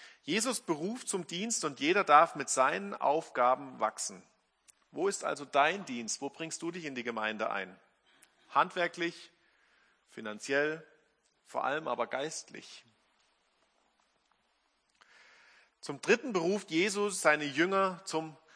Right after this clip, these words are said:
Apostelamt. Die Jünger haben den Auftrag, in Jesu Namen durchs Land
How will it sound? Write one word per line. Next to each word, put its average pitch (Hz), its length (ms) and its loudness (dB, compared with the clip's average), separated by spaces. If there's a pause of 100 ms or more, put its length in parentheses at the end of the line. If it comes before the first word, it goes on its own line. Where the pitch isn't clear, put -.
(120)
Apostelamt. 117 1000 -4 (560)
Die 131 100 -12
Jünger 185 240 6
haben 165 240 10
den 135 160 -2
Auftrag, 185 580 6
in 135 120 -6
Jesu 180 300 -2
Namen 156 320 4
durchs 127 240 -4
Land 147 420 -2